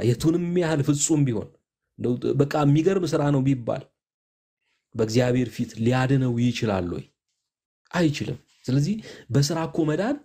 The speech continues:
የለም። በስራ እንደማይዳን ተረጋግጧል። መልካም ስራ የሚሰራው በክርስቶስ የዳነ ሰው ነው። በክርስቶስ አምኖ የዳነ የተለወጠ ሰው አዲስ ሰው ስለሆነ፣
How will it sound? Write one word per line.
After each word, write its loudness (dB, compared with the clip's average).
የለም። 0
በስራ 0
እንደማይዳን 0
ተረጋግጧል። -2
መልካም 2
ስራ 0
የሚሰራው 0
በክርስቶስ 2
የዳነ 0
ሰው 0
ነው። -10
በክርስቶስ 0
አምኖ 0
የዳነ 0
የተለወጠ 0
ሰው 0
አዲስ 0
ሰው 0
ስለሆነ፣ -2